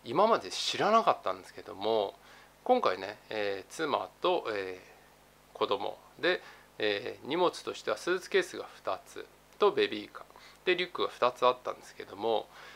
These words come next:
あのー、手荷物宅配をね、利用しようと思った時に、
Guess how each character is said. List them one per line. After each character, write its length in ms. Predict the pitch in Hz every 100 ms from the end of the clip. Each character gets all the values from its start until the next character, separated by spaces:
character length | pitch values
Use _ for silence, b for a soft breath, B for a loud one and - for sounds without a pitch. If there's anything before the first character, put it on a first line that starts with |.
| B -
あ 140 | 101 95
の 600 | 98 95 95 95 98 104 - - - - - - - - - - - - - -
ー、 20 |
手 80 | 170
荷 80 | 208
物 160 | 226 226
宅 260 | - 214 180
配 140 | 104
を 80 | 87
ね、 180 | 110 - - -
利 80 | 113
用 180 | 127 117
し 180 | -
よ 100 | 120
う 40 | 107
と 120 | 90
思 120 | 90
っ 40 | 92
た 120 | -
時 260 | - 95 95
に、 320 | 107 123 -